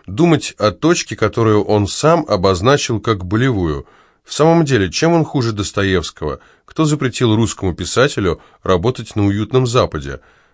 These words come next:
Разве б хуже писалось протопопу Аввакуму, скажем, в Лондоне? Но тут надо подкинуть такую цитатку из Аксенова еще сугубо американских времен.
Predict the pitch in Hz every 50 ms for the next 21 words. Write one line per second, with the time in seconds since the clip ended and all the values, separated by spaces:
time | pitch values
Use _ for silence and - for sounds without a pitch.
0 | _ _ 82 87 110 110 101 92 95 101 98 - - - - 131 135 117 98 98
1 | 101 - 95 - - - 107 101 95 85 - - - - - - 104 95 - 110
2 | 95 - 95 92 90 92 90 87 92 92 90 - - 120 117 101 92 85 - -
3 | 95 90 80 82 85 80 73 78 95 110 101 87 76 71 76 67 64 64 - -
4 | _ _ _ _ _ _ _ _ _ _ _ _ _ _ _ _ _ - - 85
5 | - 190 208 - 147 156 180 180 165 165 156 - - 131 127 - - 170 160 147
6 | 151 - 139 127 - - 160 147 127 - - 123 - 143 117 98 - - 101 95
7 | 82 98 98 - - - 139 135 123 104 92 85 80 - - - - - _ _
8 | - 87 95 90 - - 113 107 - - 113 104 104 117 107 104 101 98 98 104
9 | 113 - - 107 90 - - - 98 - - 110 117 120 110 95 80 73 67 -